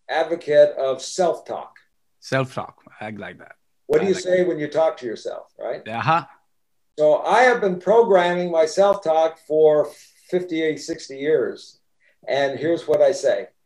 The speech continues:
Speaker 1: And I'll say it out loud when I'm driving to myself in the shower or whatever. I say, "Day by day and every way,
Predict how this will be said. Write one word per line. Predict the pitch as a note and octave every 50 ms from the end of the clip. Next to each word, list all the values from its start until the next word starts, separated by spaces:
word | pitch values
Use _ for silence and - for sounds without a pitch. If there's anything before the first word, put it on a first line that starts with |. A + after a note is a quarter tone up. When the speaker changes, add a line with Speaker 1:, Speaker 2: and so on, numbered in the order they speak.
| _ _ _ _ - -
Speaker 1:
And | C#3+ D3 D#3
I'll | D#3 D#3 D3+ D3
say | D3+ - G3+ G#3 G3+
it | G3 F#3+
out | F#3+ F#3 F#3 F3+ E3
loud | F3 F3+ F#3 F#3+ F#3+ G3 F#3+ F#3+ E3
when | E3 D3+
I'm | D3 C#3+ C#3+
driving | - D#3 F3 F#3 F#3 F#3 F3+ F#3 F#3+ F3+ E3
to | - C3+ C3
myself | C#3+ C#3+ C#3 - - F#3 F#3 F#3 F3+ -
in | D3+ D3
the | C3+
shower | B2+ - - F#3 F#3 F3+ F3+ F3+ F#3 F3+ E3
or | D3+ D3
whatever. | D#3+ E3+ E3+ F3 E3 D#3 D3 C#3
I | C3+
say, | C3 - D#3 D3+ C3+ - - - _ _ _ _ _ _ _ _ -
"Day | D#3+ F#3+ - -
by | - C#4 C4 C4+ C4+
day | C4+ B3+ A#3 A3+ A#3 A#3 A#3 A3+ G#3 E3
and | D3+ D3 F3
every | G3 A3 A#3 B3 A#3+ A#3 C4+ C#4 C4
way, | A#3 B3 B3 A3+ F#3 D#3 C#3 B2+ G#2+ G#2 - -